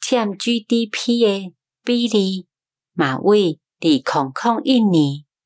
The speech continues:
的百分之四百空十，降到即马的百分之七十二，进步真济。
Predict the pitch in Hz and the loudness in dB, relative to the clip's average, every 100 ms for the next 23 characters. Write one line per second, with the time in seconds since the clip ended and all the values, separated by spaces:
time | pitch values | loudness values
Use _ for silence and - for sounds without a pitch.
0 | _ 175 160 - _ 262 254 196 190 180 | _ -2 -2 -4 _ -2 -2 -2 0 0
1 | 170 190 175 170 170 - - - - 269 | -2 -4 -6 -8 -16 -16 -8 -6 -2 0
2 | 233 208 254 240 208 175 - - 294 220 | 0 0 -2 0 -2 -4 -8 -2 0 0
3 | 170 - 156 - _ _ _ - 240 214 | -2 -2 -4 -6 _ _ _ -4 -2 0
4 | 208 214 214 208 220 226 202 180 156 _ | -2 -2 -2 -2 0 2 0 -2 -8 _
5 | _ _ _ - 175 170 214 214 190 180 | _ _ _ -2 0 0 -2 -4 -2 -2
6 | 170 160 - 175 160 160 - - - 151 | 0 -2 0 0 0 -2 -2 0 0 -2
7 | 135 160 160 156 _ _ _ _ _ - | 0 0 0 -6 _ _ _ _ _ -2
8 | 302 262 240 196 190 - 170 160 - 165 | 4 4 4 0 -2 -4 -4 -4 -2 0
9 | 156 156 | -2 -6